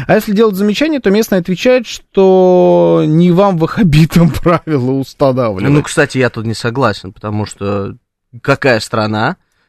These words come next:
Speaker 2: чья страна, те и правила. Чей город,
Speaker 1: А
Speaker 2: ну,
Speaker 1: Дербент это какая-то другая страна? Мне
Speaker 2: Слушай,
Speaker 1: просто
Speaker 2: ну,
Speaker 1: интересно.
Speaker 2: нет, это не страна, это регион, где
Speaker 1: И что?
Speaker 2: в большинстве своем живут мусульмане, у них есть свои правила, и
Speaker 1: Так те
Speaker 2: нужно их
Speaker 1: местные.
Speaker 2: придерживаться.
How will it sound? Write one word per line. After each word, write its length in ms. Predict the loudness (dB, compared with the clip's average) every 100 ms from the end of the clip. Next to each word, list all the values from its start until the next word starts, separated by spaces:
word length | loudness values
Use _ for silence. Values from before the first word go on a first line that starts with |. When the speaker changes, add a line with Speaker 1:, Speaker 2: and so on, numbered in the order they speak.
| _
Speaker 2:
чья 320 | -4 0 0
страна, 420 | 0 -8 -6 -6 -6
те 160 | -6
и 40 | -6
правила. 500 | -4 -4 -6 -14 -20 _ _ _ _ -10
Чей 240 | -4 -4
город, 460 | -2 0 0 -4 _ _ _ -20 -20 -6
Speaker 1:
А 120 | -2
Speaker 2:
ну, 60 | 2
Speaker 1:
Дербент 460 | 2 2 0 0 -4
это 380 | -6 -4 -4 -2
какая-то 240 | -2 -2
другая 260 | -2 -2 -2
страна? 460 | -4 -8 -4 -2 -2
Мне 80 | -4
Speaker 2:
Слушай, 200 | -4 -2
Speaker 1:
просто 160 | 0
Speaker 2:
ну, 100 | 0
Speaker 1:
интересно. 400 | 2 2 0 0
Speaker 2:
нет, 80 | -4
это 80 | -4
не 120 | -4
страна, 580 | -4 -6 -4 0 0 0
это 180 | -2 -4
регион, 640 | -6 -2 -2 0 0 -2
где 500 | -4 -4 -2 -2 -2
Speaker 1:
И 20 |
что? 320 | -4 -4 -6 -6 _ _
Speaker 2:
в 100 | -12
большинстве 540 | -4 -2 -2 -4 -4 -4
своем 360 | -2 -2 -2
живут 400 | -2 -4 -6 _
мусульмане, 640 | -10 -8 -6 -4 -2 -2 -2
у 40 |
них 180 | -4 -6
есть 140 | -10
свои 220 | -6 -6 -6
правила, 680 | -4 0 0 0 -2 -2
и 300 | -6 -8 -4
Speaker 1:
Так 100 | -2
те 60 | 2
Speaker 2:
нужно 160 | 2
их 60 | 2
Speaker 1:
местные. 220 | 0 0
Speaker 2:
придерживаться. 580 | 0 -2 -4 -10 -12 -20